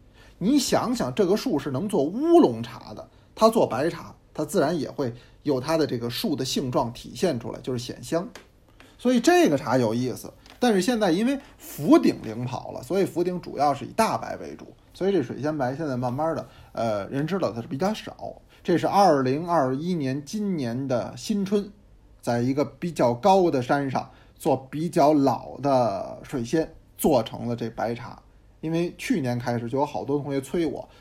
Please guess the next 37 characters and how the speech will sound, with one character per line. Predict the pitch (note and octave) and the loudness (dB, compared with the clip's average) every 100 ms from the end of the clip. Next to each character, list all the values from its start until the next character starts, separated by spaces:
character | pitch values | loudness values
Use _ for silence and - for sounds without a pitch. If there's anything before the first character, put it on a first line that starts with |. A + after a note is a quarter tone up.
| - | -20
是 | - F3 | -4 -2
您 | D#3+ F#3+ | 0 -2
催 | F#3+ G3+ | 0 2
我， | C3+ | 2
我 | G#2 A#2+ | 0 0
有 | C#3+ | -2
的 | A#2 | -4
时 | C3 | -4
候 | C3+ | -4
都 | D3 | -2
不 | D#3+ | -2
敢 | A#2 A#2+ | -2 -2
接 | E3 | -2
您 | D3+ D3+ | -2 -4
这 | E3+ | -2
话， | E3+ - - _ _ _ - | -2 -4 -6 _ _ _ -6
但 | C#3+ | -4
是 | B2+ | -2
我 | A2+ | -4
心 | A#2+ A3 F#3+ | -6 -4 -4
里 | B2 | -6
有 | - | -10
数， | - C3 - - - | -12 -12 -12 -18 -12
我 | A2 | -8
们 | A#2+ | -8
今 | C#3 D3+ | -6 -4
年 | B2 B2 - | -4 -4 -6
还 | - C#3 | -6 -4
是 | D#3 | -4
有 | D#3+ | -8
做 | B2 - - | -8 -8 -4
这 | D3 | -4
个 | A2+ | -4
品 | - C3 | -8 -8
种， | D3 B2+ | -8 -8
争 | D#3+ F3 | -8 -8
取 | - | -10